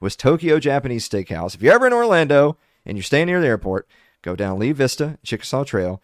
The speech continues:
There's Tokyo Japanese Steakhouse. It's one of the best restaurants in town, but it's far away from, like, the touristy part of town. So you're going to get to avoid the crowds, have awesome steak and rice. Can't be beat.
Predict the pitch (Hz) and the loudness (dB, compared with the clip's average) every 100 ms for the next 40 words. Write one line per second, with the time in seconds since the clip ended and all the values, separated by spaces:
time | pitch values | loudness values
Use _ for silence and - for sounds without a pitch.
0 | _ - 92 - 143 165 175 165 147 143 | _ -12 -12 -2 0 2 0 0 0 0
1 | 131 120 - 107 95 98 95 - _ _ | -2 -6 -4 -6 -4 -4 -6 -10 _ _
2 | _ - 101 92 80 - 123 - 117 113 | _ -10 -10 -10 -8 0 2 2 -2 -2
3 | 113 101 98 92 98 87 90 - _ 113 | -6 -8 -10 -8 -6 -6 -8 -14 _ -2
4 | 107 - - 151 139 143 117 104 117 113 | -2 -6 -4 0 0 2 0 2 2 2
5 | 110 98 107 101 98 - 92 - 117 101 | 0 -4 -6 -6 -6 -6 -10 -6 -4 -4
6 | - - 78 - 78 80 - 85 71 98 | -6 -10 -10 -10 -10 -12 -12 -12 -12 -10
7 | 98 95 98 - 85 104 - 87 90 92 | -8 -8 -10 -10 -12 -10 -10 -8 -6 0
8 | 139 156 - 123 117 117 110 _ _ _ | 0 0 -2 0 0 -2 -6 _ _ _
9 | - 90 - 92 101 - 98 - 95 92 | -12 -12 -8 -4 -4 -4 -10 -6 -6 -6
10 | 87 82 82 - - - - _ - 107 | -8 -6 -8 -10 -14 -18 -20 _ -8 -6
11 | 85 87 - - | -6 -8 -8 -14